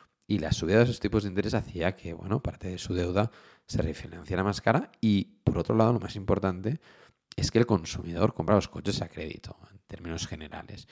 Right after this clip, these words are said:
y las subidas de tipos de interés tienen un impacto directo en el consumidor de bienes duraderos. Con lo cual, ir a Carvana era ir al ojo del huracán,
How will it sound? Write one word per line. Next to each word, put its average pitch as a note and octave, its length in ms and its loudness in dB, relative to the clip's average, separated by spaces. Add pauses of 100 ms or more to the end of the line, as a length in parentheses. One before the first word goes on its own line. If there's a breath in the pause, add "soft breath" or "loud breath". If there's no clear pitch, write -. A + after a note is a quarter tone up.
(380 loud breath)
y G#2+ 420 2
las - 160 -4
subidas E2 320 -2
de - 80 -8
tipos F2 240 -6
de F#2+ 60 -8
interés A#2 260 2
tienen F2+ 200 -8
un F#2 60 -8
impacto - 400 0
directo F#2 520 0 (520 soft breath)
en F2 140 -2
el D2+ 60 -4
consumidor E2+ 800 2
de E2+ 100 4
bienes E2 300 -2
duraderos. - 640 -8 (340)
Con F2+ 140 -6
lo F2+ 80 -6
cual, - 260 -6 (680 soft breath)
ir A2+ 160 8
a A#2+ 60 8
Carvana B2 640 4
era G2+ 240 6
ir A2+ 400 6 (140)
al F2 140 0
ojo - 160 4
del E2 100 6
huracán, D#2+ 400 -8